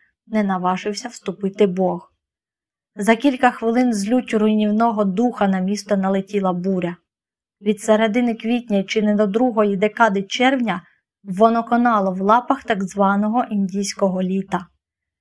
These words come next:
У ці дні місто зазнавало сорокаградусної спеки, рівень вологості був такий, що мало не все сочилося рідиною. А протягом кількох хвилин від шалених блискавок, що перетворювали небо на піротехнічний бенкет,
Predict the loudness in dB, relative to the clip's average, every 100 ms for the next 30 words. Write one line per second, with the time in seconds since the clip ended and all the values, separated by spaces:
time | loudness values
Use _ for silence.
0 | _ -6 -4 -2 0 2 2 2 -2 -2
1 | 0 2 0 0 2 2 2 0 -4 0
2 | 0 2 2 2 -4 -4 -4 -4 0 2
3 | 2 -2 -2 0 2 0 2 2 2 0
4 | -2 -2 -4 -2 -2 -4 -2 0 0 -2
5 | _ _ _ -16 0 2 4 2 2 0
6 | -2 -2 -2 -2 -6 -4 -2 0 2 2
7 | 2 0 0 0 0 -2 -8 _ _ _
8 | _ _ _ _ 0 0 2 2 2 0
9 | 0 0 -2 0 0 0 0 2 2 0
10 | -2 -2 0 2 2 -2 0 2 2 0
11 | -2 0 -2 -4 -6 0 0 2 2 2
12 | 2 2 2 2 2 0 0 -2 0 -4
13 | -2 -2 0 0 2 2 2 0